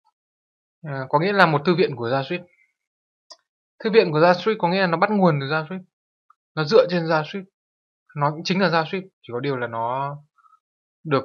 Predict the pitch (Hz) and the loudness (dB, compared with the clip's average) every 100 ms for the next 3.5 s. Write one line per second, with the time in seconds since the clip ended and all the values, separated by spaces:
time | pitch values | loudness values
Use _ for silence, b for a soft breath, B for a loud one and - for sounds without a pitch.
0 | - 131 139 127 151 151 165 170 151 113 | 0 0 2 0 -4 -4 2 4 4 2
1 | 127 - 175 160 139 123 117 113 131 147 | -4 -6 -8 -8 -12 -12 -14 -14 -14 -4
2 | 143 185 156 139 120 - _ _ - 120 | -2 0 2 0 -2 -12 _ _ -14 -12
3 | 113 117 135 147 | -10 -10 -8 -8